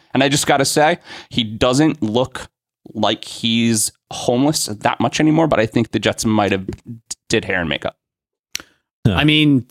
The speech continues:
Speaker 3: it, it's really depending on what happens on the draft tonight, but personally, I don't think the Jets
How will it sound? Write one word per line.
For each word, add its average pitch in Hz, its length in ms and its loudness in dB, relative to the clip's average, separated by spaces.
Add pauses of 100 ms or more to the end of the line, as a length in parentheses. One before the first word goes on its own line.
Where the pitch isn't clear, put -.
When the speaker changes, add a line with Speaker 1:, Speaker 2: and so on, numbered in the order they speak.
(200)
Speaker 3:
it, 147 240 -2
it's 143 160 0
really 175 240 4
depending 143 480 2
on 127 160 2
what 120 320 0
happens 117 500 -2
on 107 540 0
the 110 80 -2
draft 113 340 0
tonight, 123 460 0
but 110 320 0 (800)
personally, 180 440 4
I 143 140 4
don't 147 360 2
think 160 280 0
the 156 80 0
Jets 139 460 0